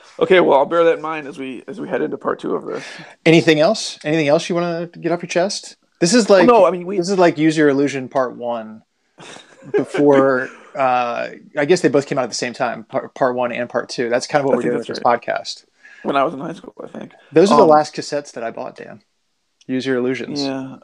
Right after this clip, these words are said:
Speaker 1: I don't know that I ever owned them. Maybe I did. Well, you know, you, you mentioned the video feedback. I don't think you mentioned the audio, and, and I would
Speaker 2: Hmm.
Speaker 1: imagine that any of these sites at this point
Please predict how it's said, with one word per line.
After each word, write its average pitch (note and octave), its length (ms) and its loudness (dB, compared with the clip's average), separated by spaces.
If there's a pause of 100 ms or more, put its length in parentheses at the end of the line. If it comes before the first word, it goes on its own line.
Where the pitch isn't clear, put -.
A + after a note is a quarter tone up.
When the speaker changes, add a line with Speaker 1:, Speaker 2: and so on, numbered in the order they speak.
(200)
Speaker 1:
I D3 120 -8
don't F3+ 100 -6
know F#3 60 -4
that D3+ 100 -2
I C3 60 0
ever B2 180 -6
owned B2+ 160 -8
them. - 220 -16 (160)
Maybe E3 180 -4
I - 60 -2
did. - 160 -8 (440)
Well, A#4 160 8
you G#3+ 160 2
know, G#3+ 300 6
you, F#3+ 140 -4 (100)
you G3 160 -6
mentioned E3+ 340 -4
the C3+ 60 -4
video D#3+ 460 -8
feedback. - 420 -8
I - 40 -4
don't C#3 100 -4
think - 140 -14
you D2+ 60 -20
mentioned - 340 -18
the - 140 -10
audio, - 320 -6 (200)
and, - 180 -10
and C#3 140 -2
I C3 100 6
would C#3 140 2
Speaker 2:
Hmm. C3+ 80 -6
Speaker 1:
imagine C3 380 -6
that A#2 160 -14
any C#3+ 200 -12
of C#3+ 80 -18
these - 180 -14
sites - 300 -10
at - 80 -20
this - 140 -18
point - 320 -16